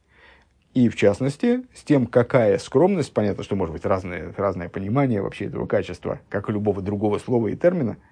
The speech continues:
какая скромность имеется в виду здесь. Так вот, здесь речь идёт не о той скромности, которую обычно понимает мир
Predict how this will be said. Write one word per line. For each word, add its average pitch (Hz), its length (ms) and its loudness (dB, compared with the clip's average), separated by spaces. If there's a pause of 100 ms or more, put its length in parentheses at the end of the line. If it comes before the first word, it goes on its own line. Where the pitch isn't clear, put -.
(760)
какая 175 380 8
скромность 151 640 2
имеется 135 500 0
в 104 80 -2
виду 120 280 0
здесь. 98 420 -4 (1120)
Так 113 220 -6
вот, 180 160 6
здесь 143 320 0
речь 127 260 2
идёт 101 400 -2 (380)
не 151 260 4
о 127 160 2
той 160 300 4
скромности, 151 760 0 (540)
которую 135 580 6 (100)
обычно 113 680 2 (320)
понимает 113 640 4
мир 131 340 2